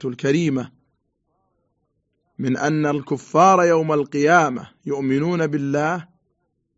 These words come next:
وأن ذلك الإيمان لا ينفعهم لفوات وقت نفعه الذي هو مدة دار الدنيا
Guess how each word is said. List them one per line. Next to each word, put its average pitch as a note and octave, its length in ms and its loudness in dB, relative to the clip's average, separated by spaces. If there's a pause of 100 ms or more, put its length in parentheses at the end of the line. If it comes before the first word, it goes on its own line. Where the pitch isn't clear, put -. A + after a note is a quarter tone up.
(920)
وأن C3+ 280 -2
ذلك F3+ 500 2
الإيمان E3+ 680 0
لا F3+ 280 2
ينفعهم F#3 760 0 (640)
لفوات E3 680 2
وقت G3 360 0
نفعه D#3+ 520 -2 (1200)
الذي D#3+ 440 0
هو D3+ 220 0
مدة D3+ 580 0
دار D3 260 0
الدنيا C3+ 640 -2